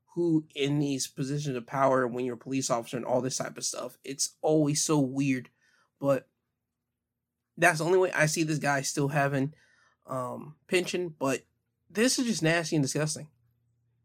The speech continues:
I am, uh, glad she didn't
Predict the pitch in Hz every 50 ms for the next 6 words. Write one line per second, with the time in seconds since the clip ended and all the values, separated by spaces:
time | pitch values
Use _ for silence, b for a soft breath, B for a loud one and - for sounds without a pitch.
0 | _ _ _ _ _ _ _ _ _ - 156 151 151 151 147 143 139 139 135 131
1 | 180 180 208 - - 208 202 - - - _ _ _ _ _ _ _ _ _ _
2 | _ _ _ _ _ - 143 156 160 170 175 180 160 - - 160 143 127 147 147
3 | 151 165 156 147 147 143 147 - - -